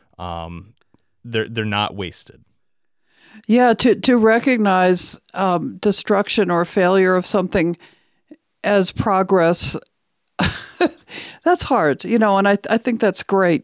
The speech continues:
Speaker 2: when, um, when that does work for people. Um, another author that I wanted to mention, um, is, is Karen Kinney, and she wrote a, an interesting book called Doorways to Transformation,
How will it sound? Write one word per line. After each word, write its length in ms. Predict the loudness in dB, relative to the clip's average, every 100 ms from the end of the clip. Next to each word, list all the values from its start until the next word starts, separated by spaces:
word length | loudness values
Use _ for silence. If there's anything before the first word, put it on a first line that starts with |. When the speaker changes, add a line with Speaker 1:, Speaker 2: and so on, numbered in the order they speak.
| -4
Speaker 2:
when, 320 | -2 0 0
um, 360 | 0 -2 -4 -8
when 200 | -6 -2
that 180 | 0 -2
does 300 | 0 -2 -2
work 220 | -2 -2
for 140 | -4 -8
people. 520 | -6 -6 -4 -6 -6 _ _ _ _ -20 -20 -10
Um, 380 | -2 0 2 -2 -10 _
another 420 | 2 4 4 4
author 460 | 2 2 0 2 2
that 220 | 2 2
I 120 | 2
wanted 340 | 2 2 2 -2
to 100 | -4
mention, 640 | -2 -2 -2 -4 -4 -4 -4
um, 240 | -2 0
is, 240 | 0 -2 -6 -10
is 200 | -8 -8
Karen 640 | -6 -2 0 2 0 -4
Kinney, 420 | 0 4 6 6
and 180 | 4 2
she 140 | 2 4
wrote 240 | 4 4
a, 220 | 4 4
an 120 | 2 2
interesting 520 | 2 4 2 2 2
book 240 | 2 0
called 260 | -2 -2 2
Doorways 600 | 2 4 4 4 4 2
to 120 | -2
Transformation, 1080 | 0 2 2 2 2 2 2 0 0 0